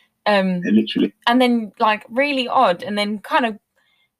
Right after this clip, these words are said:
Speaker 1: it's quite en-, encouraging to hear these stories from Elijah. And I, I've had this situation where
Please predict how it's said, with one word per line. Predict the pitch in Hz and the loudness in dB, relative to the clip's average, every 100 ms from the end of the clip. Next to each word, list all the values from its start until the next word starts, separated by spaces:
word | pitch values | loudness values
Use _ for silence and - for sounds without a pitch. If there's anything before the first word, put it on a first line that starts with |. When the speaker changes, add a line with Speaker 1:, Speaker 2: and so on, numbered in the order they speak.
| _ _ _ _ - | _ _ _ _ -8
Speaker 1:
it's | 240 | -8
quite | - 330 302 | -4 0 0
en-, | 240 240 | 0 -6
encouraging | 254 269 302 285 226 233 | -6 -2 0 -2 -4 -8
to | 233 | -4
hear | 254 | -6
these | 226 220 | -6 -8
stories | - 226 214 | -6 -6 -4
from | 214 | -6
Elijah. | 208 220 208 190 | -4 -4 -4 -2
And | 170 202 | -4 -2
I, | 202 | 0
I've | 240 | -2
had | 269 233 | 0 -4
this | 208 214 | -4 -12
situation | - - 202 - 190 | -14 -6 -6 -6 -4
where | 185 180 | -2 -2